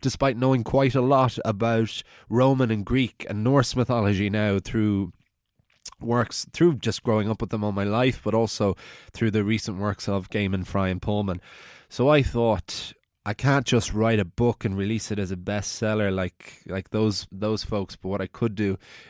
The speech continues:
is put it into a podcast, because these are stories that are meant to be told orally. You're meant to be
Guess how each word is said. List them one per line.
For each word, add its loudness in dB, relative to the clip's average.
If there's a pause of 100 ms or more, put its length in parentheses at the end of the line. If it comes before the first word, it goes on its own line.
is 0 (180)
put 4
it 2
into -2
a 0
podcast, -4
because -4 (400)
these 4
are 6
stories 2
that 0
are 0
meant -4
to -10
be -4
told -4
orally. -2
You're 2
meant 2 (140)
to -12
be -6